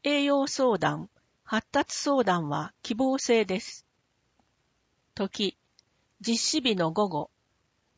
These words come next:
詳しい時間は対象の健診月の一ヶ月前に個別に通知します。該当の健診日で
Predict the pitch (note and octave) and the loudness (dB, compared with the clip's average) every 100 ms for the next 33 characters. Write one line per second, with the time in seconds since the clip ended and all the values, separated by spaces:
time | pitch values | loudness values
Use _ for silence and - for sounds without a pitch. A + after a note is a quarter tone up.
0 | - B3+ D#4 - D4+ G3 G#3 G3 F#3 F3+ | -2 2 2 0 -2 -2 -2 0 0 0
1 | E3 F3 _ _ - B3 D4 - C#4 C4 | -2 -2 _ _ -2 0 0 2 2 2
2 | B3+ B3+ C4+ C#4 C#4+ D4+ D4 A3+ G3+ F3+ | 0 0 0 0 0 -2 -2 -2 -4 -2
3 | D3+ D3+ - G#3+ - - C4+ C4+ - B3 | -2 -2 -4 -8 -4 -4 0 -2 -2 0
4 | B3 G#3 D#3+ D#3+ - A3 C#4 - B3 A#3+ | 2 2 -2 -6 -2 0 0 -2 -6 -6
5 | - A#3 A3 G#3 G#3+ - F3+ F3+ - - | -6 -4 -2 -2 -6 -4 -4 -4 -8 -16
6 | - _ _ _ _ _ _ _ _ _ | -18 _ _ _ _ _ _ _ _ _
7 | _ - G#3+ C4 C4 B3+ B3 A#3+ A#3 B3+ | _ -2 2 2 4 2 4 2 2 2
8 | C4+ - B3+ A#3+ F#3+ E3 D#3 | 2 0 0 0 0 0 -2